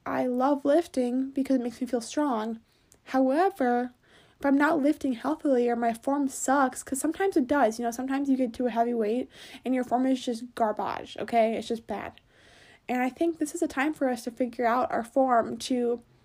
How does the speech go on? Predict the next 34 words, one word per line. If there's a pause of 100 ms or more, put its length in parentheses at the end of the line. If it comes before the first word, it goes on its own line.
(800)
strengthen
those
muscles
that (840)
don't
work
well
with
the
other
muscles
during
our
lift,
if
that
makes
sense.
Like,
for
myself,
I
have (500)
weak (300)
upper
body. (260)
So
for
quarantine,
that's
gonna
be
a
big